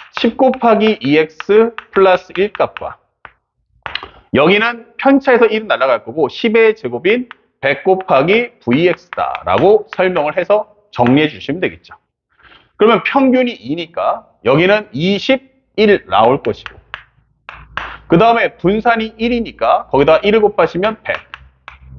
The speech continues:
그러면 이 답을 더해준다면 바로 백이십일이다. 이렇게 문제를 푸시면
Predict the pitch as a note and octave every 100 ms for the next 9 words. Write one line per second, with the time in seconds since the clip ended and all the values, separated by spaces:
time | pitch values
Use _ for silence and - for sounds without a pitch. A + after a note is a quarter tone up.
0 | - C2 - - D#3+ F#3+ E3 G3 G3+ -
1 | C3 F3+ F#3 C3+ C3 B2 A2 A#2+ G3 C4+
2 | _ F#2 G2+ - A#2 C#3+ D3 D#3 D#3+ E3+
3 | - - - G2+ G#2 - F#3+ G#3 B2 G#2
4 | A#2 A#2 A#2+ - A#3 - G3 A3+